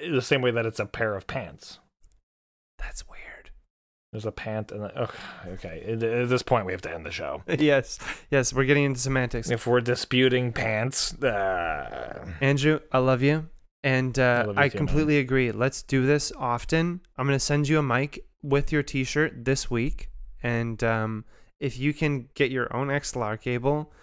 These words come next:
Speaker 2: and your own pop, <laughs> your own
Speaker 1: Fine.
Speaker 2: pop, <laughs> your own pop screen, then we're golden.
Speaker 1: Yeah,
Speaker 2: We're gonna
Speaker 1: yeah,
Speaker 2: do
Speaker 1: yeah.
Speaker 2: it. And, uh, if,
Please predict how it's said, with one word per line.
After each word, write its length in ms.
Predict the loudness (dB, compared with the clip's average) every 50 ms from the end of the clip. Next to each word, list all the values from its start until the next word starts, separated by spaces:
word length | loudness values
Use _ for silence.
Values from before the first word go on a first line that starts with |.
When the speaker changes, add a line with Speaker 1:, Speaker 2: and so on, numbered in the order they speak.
| -2 -2 -2 2 2 2
Speaker 2:
and 120 | 2 2
your 140 | 0 -2 -2
own 120 | -2 -2 -2 -2 -2 0
pop, 240 | 2 0 0 0 -4 -14 -12 -8
<laughs> 160 | -4 -2 2 4
your 180 | 4 4 4 4
own 80 | 4
Speaker 1:
Fine. 640 | 8 8 10 10 10 10 8 8 6 4 0 0 2 0 0 0 -2 -8 -2
Speaker 2:
pop, 140 | -2 -2 -2 -2 -8 -10 -10
<laughs> 200 | -12 -12 -6 0
your 120 | 2 4 4
own 180 | 6 4 4
pop 300 | 6 6 6 6 6 4
screen, 520 | 2 -2 2 4 4 4 4 2 0 -2 -6 -8 -10 -12 -14 -14 -6 0
then 260 | 2 2 4 2 2
we're 200 | 4 4 4 4
golden. 440 | 2 2 2 4 4 2 2 2 4
Speaker 1:
Yeah, 240 | 4 4 4 2 0
Speaker 2:
We're 80 | 0 2
gonna 160 | 2 2 2
Speaker 1:
yeah, 60 | 2
Speaker 2:
do 140 | 0 0 0
Speaker 1:
yeah. 60 | 0
Speaker 2:
it. 100 | -2 -4 _ _ _ _ _ _ _ _ _ -8
And, 340 | -6 -4 -2 -2 -2 0 2
uh, 260 | 2 4 4 2 0 -2 -2
if, 180 | -4 -4 -4